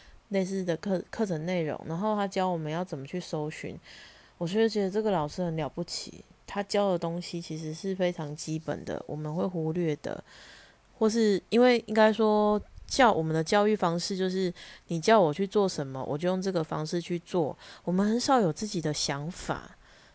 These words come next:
比如说你叫我去 Google 免治马桶，为什么叫免治马桶？我就会查免治马桶的由来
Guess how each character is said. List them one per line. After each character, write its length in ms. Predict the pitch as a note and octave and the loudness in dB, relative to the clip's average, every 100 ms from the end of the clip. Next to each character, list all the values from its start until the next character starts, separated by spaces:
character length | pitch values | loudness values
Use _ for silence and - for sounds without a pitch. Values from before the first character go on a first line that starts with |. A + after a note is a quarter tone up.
| - | -4
比 80 | G3+ | -2
如 40 | |
说 160 | C#4+ B3 | 2 2
你 80 | |
叫 140 | G3 A3 | 4 2
我 80 | E3+ | 2
去 160 | A3 | -2
Google 880 | - G3 F#3+ F3+ E3 D#3+ D3+ D3 E3+ _ _ _ - | -2 -2 2 2 4 2 0 -4 -8 _ _ _ -6
免 280 | E3+ D3+ D3 | -2 -2 -2
治 320 | - A3 F#3 | -4 -2 -2
马 300 | D#3 C#3+ D#3 | -2 -4 -6
桶， 200 | - - - - _ _ _ _ _ - | -4 -6 -8 -20 _ _ _ _ _ 0
为 100 | G3+ | 0
什 120 | D#3+ | 0
么 120 | C#3+ | -4
叫 180 | D3+ F#3 | 0 0
免 140 | D3 | 0
治 140 | C#3 E3+ | -6 -6
马 200 | D3+ C#3 | -6 -8
桶？ 220 | - - _ _ - - - - - - - - - - - - - - - | -8 -12 _ _ -20 -20 -20 -20 -20 -20 -20 -20 -20 -20 -20 -20 -20 -20 -4
我 120 | E3+ | 2
就 140 | G3+ | 6
会 100 | A3 | 6
查 240 | A3 F3 D#3+ | 4 2 -2
免 320 | E3 E3+ D#3+ D#3 | 0 0 0 -2
治 260 | A#3 A#3+ | -2 0
马 360 | G3 E3 E3+ F#3 | 2 2 2 2
桶 360 | - D#3 C#3 | 0 -4 -2
的 220 | D3 D3+ D3 | 0 0 2
由 320 | D3+ D#3 F3+ | 2 4 4
来 380 | E3+ A2 A2+ | 4 2 -2